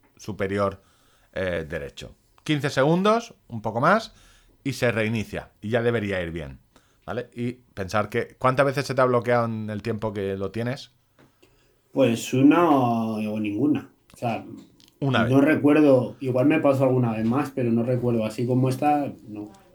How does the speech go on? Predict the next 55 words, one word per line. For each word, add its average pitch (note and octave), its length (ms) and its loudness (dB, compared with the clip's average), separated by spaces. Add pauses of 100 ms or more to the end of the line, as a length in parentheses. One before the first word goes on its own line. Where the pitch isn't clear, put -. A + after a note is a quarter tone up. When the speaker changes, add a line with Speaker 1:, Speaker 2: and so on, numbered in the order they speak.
Speaker 1:
Yo C#3 160 4
no E3 80 6
Speaker 2:
Una. D#3 100 4
Speaker 1:
recuerdo C3+ 260 6
que B2+ 40 4
me B2 80 4
hayas A2+ 220 4
Speaker 2:
Ya, C3 120 0
Speaker 1:
pregun-, A#2 200 4
Speaker 2:
un C3 60 -2
Speaker 1:
que C#3 80 4
me D#3 60 6
Speaker 2:
año D3 40 4
y C#3 80 4
Speaker 1:
hayas C#3 120 4
Speaker 2:
medio, C#3+ 140 4
Speaker 1:
preguntado A2+ 380 2
Speaker 2:
¿sabes? C#3 140 2
Speaker 1:
más G#2+ 140 -2
veces. F2+ 220 -10
Speaker 2:
Está A2+ 180 -2
bien. A#2 180 -2 (360)
Speaker 1:
¿Sabes? G#2+ 180 -4
Entonces, G#2 460 -8
Speaker 2:
Va, - 160 4
Speaker 1:
que - 120 2
Speaker 2:
<laughs> - 0 -
o, D#3 280 2
pues E3 160 2
si D#3 100 2
no E3+ 160 4
recuerdas E3+ 420 4
tú, G#3 140 6
seguro D#3 440 6
que C3 100 0
no. G3+ 180 6 (160)
Speaker 1:
Debe E3 260 6
ser D#3 140 4
Speaker 2:
<laughs> - 0 -
Seguro F3+ 300 6
Speaker 1:
normal. F#3 80 4
Speaker 2:
que F3 60 6
no E3 140 6
me E3+ 60 4
ha - 20 2
pasado. - 540 2 (280)
Speaker 1:
De B2 180 0
vez C#3+ 160 4
en F3 100 2
cuando, E3+ 240 4
y D#3+ 40 4
además D3+ 280 4
con D3 240 0
relojes C3 380 2
que, - 340 -6